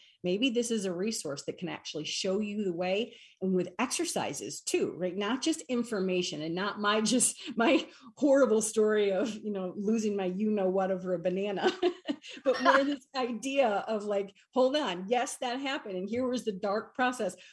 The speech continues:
Speaker 1: but look at everything that came, and, and here's some tools and resources for you to be able to find your way too.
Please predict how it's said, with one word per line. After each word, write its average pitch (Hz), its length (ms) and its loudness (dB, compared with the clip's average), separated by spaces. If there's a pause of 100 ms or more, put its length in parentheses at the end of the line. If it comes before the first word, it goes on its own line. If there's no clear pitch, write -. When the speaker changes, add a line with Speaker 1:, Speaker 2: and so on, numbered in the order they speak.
(100)
Speaker 1:
but 277 160 0
look 277 280 0
at 381 160 2
everything 214 560 -2
that 185 160 -6
came, 175 380 -4
and, 170 200 -6
and 190 100 -2
here's 220 360 0
some 214 140 -2
tools 185 300 -2
and 180 80 -4
resources 170 520 -8
for 165 120 -8
you 160 200 -4
to 156 60 -4
be 156 120 -6
able 139 160 -6
to 160 120 -8
find 143 260 -10
your 151 120 -8
way 143 300 -10
too. - 360 -8